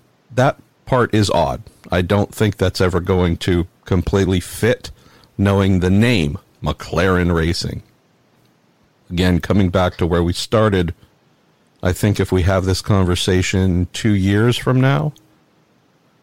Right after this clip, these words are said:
I'm not convinced the S in the S P will still be there,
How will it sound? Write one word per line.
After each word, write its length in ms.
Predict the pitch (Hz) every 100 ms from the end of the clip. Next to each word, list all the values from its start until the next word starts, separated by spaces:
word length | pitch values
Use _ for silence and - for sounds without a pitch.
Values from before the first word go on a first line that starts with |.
| -
I'm 300 | 90 95 95
not 260 | 95 90 -
convinced 800 | 92 87 95 92 87 - -
the 120 | 98 -
S 380 | 95 127 - - - _ _ _ _ _ _
in 160 | 101 95
the 120 | -
S 200 | 98 -
P 340 | - 107 135 - _ _ _ -
will 420 | 98 98 95 92
still 320 | 92 - 107
be 140 | 101 104
there, 300 | 107 131